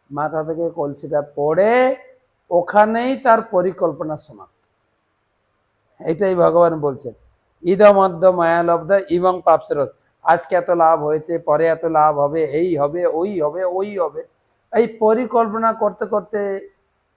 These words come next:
চিন্তা অপরে মেয়ে আমচ, শুধু চিন্তা, চিন্তা, চিন্তা।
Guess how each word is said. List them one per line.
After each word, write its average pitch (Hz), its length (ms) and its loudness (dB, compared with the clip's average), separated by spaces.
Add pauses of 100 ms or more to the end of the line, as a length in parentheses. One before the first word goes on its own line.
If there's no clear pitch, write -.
(140)
চিন্তা 175 720 2 (120)
অপরে 160 460 0
মেয়ে 143 320 -8
আমচ, 127 300 -12 (460)
শুধু 170 240 -10
চিন্তা, 180 640 -2
চিন্তা, 160 540 -4
চিন্তা। 131 460 -12